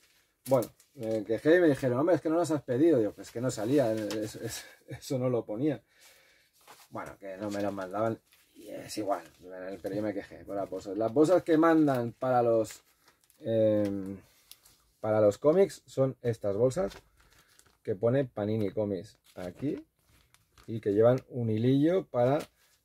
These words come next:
luego pegar, ¿no? Bueno, a ver, no está de más, pero recordad que si queréis eso, cuando compras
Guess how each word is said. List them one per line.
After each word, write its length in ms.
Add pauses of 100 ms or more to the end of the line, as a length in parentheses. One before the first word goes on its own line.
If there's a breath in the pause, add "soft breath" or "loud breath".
(120)
luego 300
pegar, 340 (340)
¿no? 140 (1120)
Bueno, 220 (340)
a 100
ver, 140
no 100
está 260
de 60
más, 360 (180)
pero 200
recordad 500
que 200
si 260
queréis 460
eso, 420 (340 soft breath)
cuando 320
compras 580